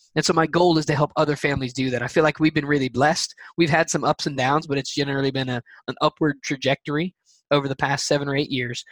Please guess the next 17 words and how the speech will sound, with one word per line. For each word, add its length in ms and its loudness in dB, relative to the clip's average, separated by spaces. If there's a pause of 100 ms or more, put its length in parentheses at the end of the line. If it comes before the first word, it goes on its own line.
(260)
And 120 0
I'm 100 -2
very 220 4
thankful 560 -4
for 160 -4
where 340 -2
we 300 -6
are 380 -4 (220)
in 160 -4
terms 320 0
of 140 -2
communication, 800 -4
collaboration 800 -2
between 360 -6
our 120 -2
two 160 -10
households. 640 -12